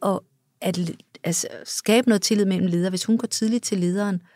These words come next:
og fortæller i fortrolighed, medarbejderne, kollegaerne behøver ikke at vide det, men fortæller, at hun er gravid,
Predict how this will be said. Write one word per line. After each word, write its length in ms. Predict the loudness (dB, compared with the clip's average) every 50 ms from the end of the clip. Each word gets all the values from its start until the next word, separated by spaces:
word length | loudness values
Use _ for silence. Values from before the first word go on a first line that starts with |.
| _ _ _ _ _
og 140 | -4 -4 -4
fortæller 380 | -2 -6 0 0 0 0 2 -2
i 100 | -2 -4
fortrolighed, 560 | -6 -6 -8 -6 -6 -4 -2 0 0 0 0
medarbejderne, 640 | 0 0 0 0 2 0 0 0 0 -2 -4 -4 -8 _ _ -18 _
kollegaerne 440 | -4 0 0 0 0 0 -2 -2 -2
behøver 220 | -2 0 0 2
ikke 120 | 2 0 0
at 60 | 0
vide 140 | 0 -2 -2
det, 120 | -4 -6 -16 _ _ _ _ _ _ _ _ 0
men 120 | 0 0
fortæller, 440 | 0 -2 -4 -4 -4 -2 -2 -2 0
at 160 | -2 -2 -2
hun 140 | -2 -2 -4
er 60 | -4
gravid, 300 | -4 -6 -6 -6 -6 -8